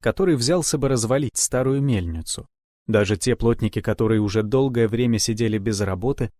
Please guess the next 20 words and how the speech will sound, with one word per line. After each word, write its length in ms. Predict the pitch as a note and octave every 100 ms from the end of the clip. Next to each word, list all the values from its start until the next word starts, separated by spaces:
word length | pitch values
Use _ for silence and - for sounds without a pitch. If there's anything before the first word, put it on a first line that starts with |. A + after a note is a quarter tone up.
| -
отказывались 760 | G2 - B2+ B2+ A2+ F#2 F#2
заниматься 600 | F#2+ G#2 G2 F#2+ G#2+ -
этим 260 | G#2 G#2+ G2
делом, 360 | G2 D3 D3+
приводя 420 | B2 G#2+ A2+ D3 E3+
себе 260 | C#3+ D3
в 60 | A#2+
оправдание 600 | A2 A2+ A2 C#3+ B2 A2+ - _
всевозможные 720 | - C3+ C3 B2+ D3+ B2+ C#3
доводы, 540 | C#3+ E3 C3+ G2+ F2+ E2 _
за 220 | - G#2 A2
которыми 480 | A2+ A2+ G#2 G2 -
Эбнер 320 | D3 B2+ A2
без 240 | G#2+ A2
труда 380 | - G#2 G#2 C#3
угадал 400 | C3 B2 A#2+ A2+
неприязнь 800 | A#2+ B2 - C#3 C3+ G#2 F#2 F2+
к 60 | -
этому 260 | - F2+
месту 460 | F2 G2+ C#3+ - C#3